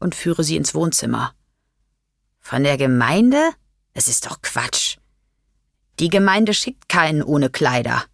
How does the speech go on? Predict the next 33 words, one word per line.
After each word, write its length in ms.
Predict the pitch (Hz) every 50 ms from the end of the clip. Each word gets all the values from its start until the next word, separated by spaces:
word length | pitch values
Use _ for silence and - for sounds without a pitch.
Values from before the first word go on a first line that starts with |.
| _ _ _ _ _ _ _ _ _ _ _ _
Denkst 340 | - 156 165 160 160 - -
du, 100 | - 247
ich 180 | 240 226 - -
bin 160 | 220 226 -
plemplem? 680 | - 233 226 220 220 - 135 135 143 185 247 - _ _ _ _ _ _ _ _ _ _ _ _ _ _ _ _ _ _ - _
Ist 160 | - - -
mit 140 | - 233 -
Peggy 340 | - 208 214 226 - - -
alles 240 | - - 240 226 -
in 140 | 208 - -
Ordnung?" 380 | 160 165 220 220 269 294 349 415 415 - _ _ _ _ _ _ _ _ _ _ _ _ _ _ _ _ _ _ _ _ _ _ _ _ _
Sie 140 | 131 143 -
kommt 240 | - 131 127 -
direkt 300 | 127 123 127 131 - -
auf 140 | - - -
mich 200 | 180 160 - -
zu. 340 | - - - 175 127 117 - _ _ _ _ _ _ _ _ _ _ _ _ _ _ _ _
Ihr 160 | - 151 - -
Atem 300 | 139 160 - - 156 143
riecht 260 | - 147 139 - -
nach 160 | 135 123 -
Schlaf. 560 | - - 143 131 131 123 - - - - - _ _ _ _ _ _ _ _ _ _ _ _ _ _ _ _ _ _ _ _ _ _ _ _ _ _ _ _ _ _ _ _
Ich 140 | - - -
gehe 200 | 214 220 226 196
wieder 180 | 202 190 196 185
in 80 | 175
die 100 | 165 165
Küche, 440 | - - - - - 151 143 139 135 - _ _ _ _ _ _ _ _
kümmere 400 | - 190 190 196 175 156 165 156
mich 180 | 151 143 -
um 80 | - 147
die 160 | 135 139 127
Würstchen. 560 | 135 139 143 143 - - - - 120 120 113